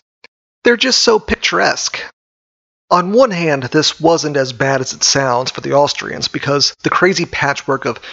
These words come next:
Germans, Italians, Slovenes, Croats, Bosnians, Serbs, Slovaks, Hungarians, Czechs, Poles, Ukrainians, and Romanians just wasn't working out before the war even started.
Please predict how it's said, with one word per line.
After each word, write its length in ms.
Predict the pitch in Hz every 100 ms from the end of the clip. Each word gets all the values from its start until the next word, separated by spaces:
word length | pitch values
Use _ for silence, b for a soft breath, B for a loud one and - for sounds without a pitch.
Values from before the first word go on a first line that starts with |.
| B B
Germans, 540 | - 202 208 202 196 -
Italians, 760 | - 175 175 175 165 170 - -
Slovenes, 800 | - 139 131 180 175 175 175 - B B -
Croats, 640 | - 190 180 - - - - -
Bosnians, 600 | 151 160 139 165 160 147
Serbs, 560 | - - 190 175 165
Slovaks, 800 | 139 - - 180 170 160 160 -
Hungarians, 760 | - 151 147 160 156 151 143 131
Czechs, 420 | - 208 175 - -
Poles, 500 | 170 160 156 151 -
Ukrainians, 600 | 135 - 175 175 156 147
and 120 | 127 123
Romanians 600 | 131 170 160 151 147 - B B B B _ -
just 320 | 202 262 -
wasn't 360 | 180 170 139 131
working 280 | 127 - 127
out 120 | 123
before 340 | - - 185
the 80 | 143
war 300 | 135 135 127
even 200 | 127 -
started. 500 | - 127 - - 117